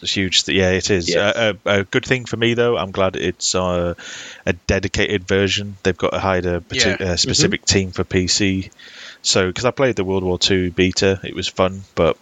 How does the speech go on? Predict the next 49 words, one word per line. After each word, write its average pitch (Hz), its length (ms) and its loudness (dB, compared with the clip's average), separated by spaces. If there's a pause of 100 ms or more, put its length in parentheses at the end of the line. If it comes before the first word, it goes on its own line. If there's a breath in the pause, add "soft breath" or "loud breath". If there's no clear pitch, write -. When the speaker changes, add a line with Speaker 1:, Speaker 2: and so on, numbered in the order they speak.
Speaker 1:
I 85 80 0
had 82 140 0
no 85 160 -2
interest 80 320 -2
in 80 60 -10
buying 82 320 0
it - 100 -6
'cause - 120 -6
it - 60 -6
was - 240 -2
fucking - 400 -4 (400)
a 80 80 -4
bit 82 220 0
of 80 260 -2
a 85 60 4
weird 85 220 4
Speaker 3:
Yeah. - 80 -8
Speaker 1:
port. 90 180 2
The - 60 -12
controls 87 380 -2
were 87 100 -2
a 82 40 -2
bit 82 160 0
off. - 300 -8 (560 loud breath)
Um, 85 500 -2 (320)
but - 160 0
yeah, 131 180 2
I'm 113 140 -2
good. 104 240 -2
I'm 98 120 0
good. 107 260 -2
I'm 101 200 0
glad 107 280 -6
to 98 80 -6
see 104 260 -2
that. 101 180 0
And 110 80 -2
it's 110 160 0
not 131 200 0
about, 95 400 -2
I 95 160 0
am 101 400 -4 (520 loud breath)
a - 60 -8
P 101 220 0
C 92 200 0
wanker. 85 540 0
I 90 140 2
will 92 420 0
fucking 87 600 -4